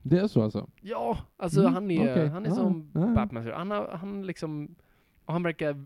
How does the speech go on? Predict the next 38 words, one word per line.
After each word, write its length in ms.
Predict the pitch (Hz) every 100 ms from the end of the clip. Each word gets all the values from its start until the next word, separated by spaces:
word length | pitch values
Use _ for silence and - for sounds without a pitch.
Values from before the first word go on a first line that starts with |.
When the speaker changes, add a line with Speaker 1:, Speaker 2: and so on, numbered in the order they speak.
| -
Speaker 2:
han 200 | 147 156
gillar 380 | 156 160 147 135
rollen 400 | 131 131 131 131
välvilja, 800 | 139 127 123 123 117 113 98 -
bara 280 | 135 131 120
att 80 | -
han 120 | 120
var 80 | 117
med 220 | 120 117
nu 100 | 117
i 40 |
Suicide 400 | - 113 110 110 -
Squad. 260 | 110 98 101 - - _ _ _ -
Eh, 560 | 98 92 85 80 85
bara 240 | 127 110 101
för 120 | 107
en 40 |
liten 140 | 104 -
stund. 160 | 104
Det 60 | 123
är 20 |
bara 140 | 139
att 80 | 123
visa 200 | 123 131
så 100 | - -
här, 100 | 156 - _ _ -
good 220 | 190 165
on 160 | 127
you, 160 | 107 98
Ben. 220 | - - - -
Speaker 1:
Mm. 200 | 113 143 - _ _ _ _ _ -
Speaker 2:
Du, 80 |
Speaker 1:
Sen? 200 | 113 127 143
Speaker 2:
du 100 | 151
vill 180 | 135 107
verkligen 260 | 95 85
där. 140 | - - _ - - _ _ _ - - - -
Hmm. 680 | 127 110 90 73 58 53